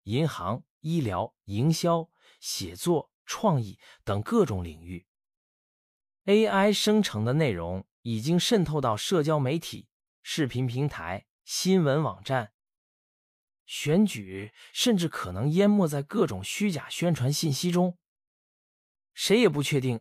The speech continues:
A I大规模应用会带来多少好处或坏处。每次重大变革都有赢家和输家，政府和企业都在想办法，怎么过渡到这个由A I加持的经济时代。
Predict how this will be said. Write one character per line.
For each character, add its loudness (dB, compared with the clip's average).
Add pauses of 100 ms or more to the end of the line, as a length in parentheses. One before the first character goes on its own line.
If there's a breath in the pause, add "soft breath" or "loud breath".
A 2
I 4
大 0
规 2
模 2
应 2
用 -2
会 -2
带 0
来 -4
多 0
少 -2
好 -10
处 -6
或 -6
坏 -2
处。 -16 (1120)
每 -2
次 0
重 2
大 -2
变 -4
革 -10 (140)
都 2
有 2
赢 -2
家 0
和 -6
输 -4
家， -8 (400)
政 2
府 -6
和 2
企 -6
业 -2
都 -2
在 0
想 -6
办 0
法， -16 (340)
怎 -2
么 2
过 4
渡 0
到 4
这 -4
个 -6
由 -2
A 4
I 6
加 -2
持 -4
的 -2
经 2
济 -2
时 -6
代。 -20